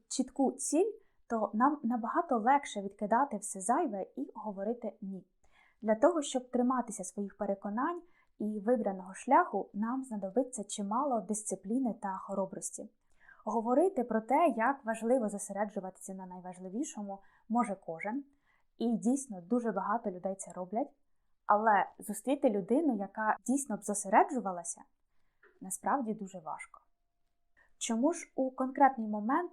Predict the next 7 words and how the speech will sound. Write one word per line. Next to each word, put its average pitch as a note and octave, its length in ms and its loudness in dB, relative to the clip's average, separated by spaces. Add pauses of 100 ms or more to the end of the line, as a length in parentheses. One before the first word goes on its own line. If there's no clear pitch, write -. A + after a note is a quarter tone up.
(100)
нам A#3+ 280 -2
важко A3 460 0
насмілитися G#3 880 -4
вибрати G3 500 -4 (300)
суттєве G#3+ 880 0
від G#3 200 -2
несуттєвого? F#3+ 840 -8